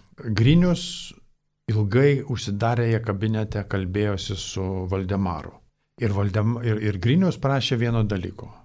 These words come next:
Man laidoji, kad nebus pakiliečiama Lietuvos konstitucija. Valdemaras sakė, laidoju. Ir jis tada sutiko jį skirti.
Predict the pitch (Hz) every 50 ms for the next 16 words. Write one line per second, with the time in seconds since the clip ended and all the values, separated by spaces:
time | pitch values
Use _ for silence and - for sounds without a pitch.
0 | _ _ - 101 107 110 120 117 107 98 107 110 104 98 101 127 139 151 160 170
1 | 175 180 175 - - - - - - _ - 120 110 113 - 113 113 107 107 123
2 | 147 143 143 - 135 117 113 - 117 107 101 107 104 101 - - 113 110 117 120
3 | 117 117 113 110 104 104 95 - 110 101 104 101 - - - 107 98 92 - 98
4 | 92 - 90 87 - - - - - - - _ _ _ _ _ - 95 98 92
5 | 92 95 104 120 127 127 113 - 110 110 107 - 110 101 101 107 110 110 98 -
6 | 85 78 76 - - - - - _ _ _ _ _ _ _ _ - 117 120 135
7 | 139 - - 131 113 117 113 117 131 113 113 - 131 - - 131 120 113 110 110
8 | 101 - - - 113 95 85 - - - -